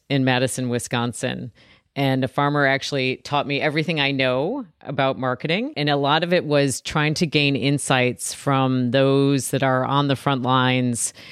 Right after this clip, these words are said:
and learn about what makes people tick.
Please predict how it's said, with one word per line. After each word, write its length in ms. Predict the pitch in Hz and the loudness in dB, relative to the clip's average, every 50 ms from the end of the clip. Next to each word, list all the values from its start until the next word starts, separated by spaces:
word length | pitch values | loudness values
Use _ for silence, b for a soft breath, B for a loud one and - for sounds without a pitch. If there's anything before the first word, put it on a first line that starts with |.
| B B | B B
and 200 | - 151 147 151 | -2 0 2 4
learn 260 | 151 160 160 165 165 | 4 4 4 4 2
about 460 | 160 147 147 139 135 135 135 127 - 101 | 2 2 2 2 4 4 2 0 -2 -2
what 320 | 127 135 151 165 - - | 0 2 2 2 0 0
makes 340 | 160 156 160 160 - - - | 0 0 2 0 -2 -6 -4
people 340 | - 190 185 - - 147 127 | -2 -2 0 0 0 -2 -2
tick. 540 | - - 214 247 - - - - - - | 0 0 2 2 2 0 -4 -8 -16 -16